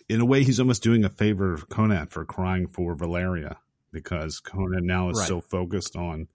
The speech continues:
Speaker 1: "I'm gonna go find Thulsa Doom and kill him. And that's my main focus right now.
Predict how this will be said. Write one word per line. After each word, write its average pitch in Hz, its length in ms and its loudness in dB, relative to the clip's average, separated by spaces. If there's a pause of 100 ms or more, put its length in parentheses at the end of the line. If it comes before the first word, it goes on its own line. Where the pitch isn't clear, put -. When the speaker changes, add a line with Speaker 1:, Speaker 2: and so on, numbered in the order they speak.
(120)
Speaker 1:
"I'm 85 80 -6
gonna 87 140 -2
go 82 120 -4
find 80 280 -8
Thulsa 82 340 -10
Doom 90 220 -2
and 80 100 -10
kill 80 220 -10
him. 80 240 -8 (540)
And 82 140 -6
that's 82 200 -6
my 87 100 -2
main 80 220 -4
focus - 360 -10
right - 140 -12
now. - 240 -12